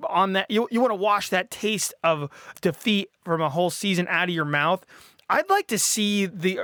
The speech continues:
sense of urgency from a team perspective, from a, from a t-,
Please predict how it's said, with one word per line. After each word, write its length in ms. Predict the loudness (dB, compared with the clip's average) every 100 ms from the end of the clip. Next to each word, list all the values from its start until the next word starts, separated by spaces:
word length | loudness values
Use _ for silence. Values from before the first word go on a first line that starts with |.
| -6
sense 360 | 0 0 2
of 120 | -2 0
urgency 580 | 2 2 2 0 0 -4
from 160 | -2 -2
a 80 | -2
team 640 | -6 0 2 4 2 0 -2 -8 -20 _ -6
perspective, 840 | -4 -4 -2 -2 -2 -2 -2 -2
from 140 | -2 -2
a, 80 | -2
from 200 | -2 -2
a 60 |
t-, 160 | -2